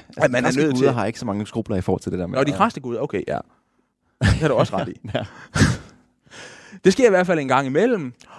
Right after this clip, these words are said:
Speaker 1: og som ko, der får hun nu mulighed for at komme væk.
Speaker 2: Ja.
Speaker 1: Ja, og hun kommer ud på et stort græsland, og Ovid, han er jo mega lækker, fordi vi skal have en forklaring på alt. Og af en eller anden grund, så er der noget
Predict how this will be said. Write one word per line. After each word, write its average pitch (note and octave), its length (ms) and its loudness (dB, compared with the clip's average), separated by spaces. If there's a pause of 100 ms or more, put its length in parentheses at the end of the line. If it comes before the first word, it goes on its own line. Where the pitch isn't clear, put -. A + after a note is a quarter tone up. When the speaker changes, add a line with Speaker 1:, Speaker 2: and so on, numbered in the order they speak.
Speaker 1:
og D#3+ 340 4
som D#3 420 0
ko, - 360 -4 (680)
der F3+ 280 2
får F3+ 200 -4
hun E3 120 -6
nu E3+ 80 -6
mulighed E3+ 300 -2
for C#3+ 380 0
at A2 240 0
komme A2+ 160 2
væk. - 200 -8 (560)
Speaker 2:
Ja. F#2+ 100 2 (460)
Speaker 1:
Ja, A#2+ 160 2 (400)
og D3 80 0
hun E3 100 2
kommer E3+ 240 0
ud G3+ 220 0 (100)
på D#3 120 0
et C#3 100 -2
stort F3 300 -6
græsland, C#3 400 0
og C#3 60 -2
Ovid, D#3+ 300 2
han D3 160 0
er D3+ 40 2
jo C#3 100 0
mega B2+ 200 2
lækker, A2+ 220 2
fordi C3+ 180 -4
vi D3+ 60 2
skal D3+ 120 0
have C#3 40 2
en C#3+ 60 -2
forklaring C#3+ 320 -2
på D3 60 -2
alt. - 280 0 (520)
Og E3+ 120 4
af F3 40 4
en G3 80 2
eller G3 120 0
anden F#3 100 -2
grund, E3 260 -2
så E3+ 120 -2
er D3+ 160 2
der G3+ 100 -2
noget D3 400 4